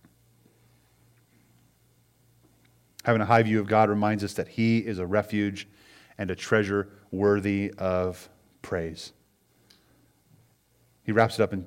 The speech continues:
eleven and twelve, says, "But let all who take refuge in you rejoice." Or he turns this around again on, to God. "Let them shout for joy. May you shelter them, and may those who love your name boast about you.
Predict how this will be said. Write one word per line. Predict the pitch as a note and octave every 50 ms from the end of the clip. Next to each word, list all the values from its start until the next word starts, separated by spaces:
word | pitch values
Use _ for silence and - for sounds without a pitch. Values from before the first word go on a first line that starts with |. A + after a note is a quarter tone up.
| - -
eleven | G2+ G#2 G#2 G2+ G#2
and | G2+ F#2
twelve, | - F#2 F2+ F2 F2 -
says, | G#2 G2
"But | F#2 G2 A2 G2+ - -
let | B2 C3+ C3+ C3+ - - -
all | - B2 B2+ C3 B2+ B2 A#2
who | A2+ A#2+ G#2
take | - A2+ G2+ F2 -
refuge | G#2+ A#2+ A#2+ A#2+ - B2 B2+ B2+ A#2+ A#2 A#2 - - - - - _ _ _ _
in | B2 A2 G#2+ G#2 G#2
you | G#2 A2 B2 C3 C3+ B2+ A2 F#2 F2 E2+ - - - - -
rejoice." | G#2 G2+ - - C3 B2 A#2 G#2+ F#2+ F2 - - - - - - - _ _ _ _ _ _ _ _ _ _ _
Or | G2+
he | -
turns | - - B2 A2+ A2
this | A2+ -
around | B2+ A#2+ A#2 A2+ A2 G2+
again | F#2+ G2+ G#2
on, | G2+ G#2 G#2 -
to | - A2
God. | G2 G#2+ G#2+ G2+ G2 G#2 G2 F#2+ F#2+ - - _ _ _ _ _ _ _ _ _ _ _ _ _ _ _ _ _ _ _ _ _ _ _ _
"Let | - A#2+ B2+ B2+ -
them | C3+ B2 A2+ A2
shout | - - - - - - C#3+ C#3 C#3 C3+ - -
for | - - - - B2+ A#2+
joy. | G#2 G2+ B2 C#3 C3 C3 B2 A2+ G2 F2+ E2+ - - - - _ - - _ _ _ _ _ _ _ _ _ _
May | - A2+ A#2+
you | B2+ C3+ C3+
shelter | - - - - D3 C#3+ C#3 - A#2+ A2
them, | G2+ F#2+ G2 F#2+ G2 G2+
and | G2+ G#2
may | G#2+ A#2 A#2 A2 - - - - - _
those | A#2+ B2+ C3+ D3 C#3 -
who | - A#2+
love | A2 A2+ B2 B2+ C3+ C3+ B2+ A2+ A2 F#2+
your | G#2+ G#2+ A2 B2 C3 C#3 C#3
name | C3 B2+ A#2 A2 G#2 G2 G2
boast | F#2+ - A#2+ A#2+ A#2 A#2 - -
about | - A#2 G2+ G#2 G2 G2+ - -
you. | A#2+ A2+ C3 D3 D3 B2+ G2 F2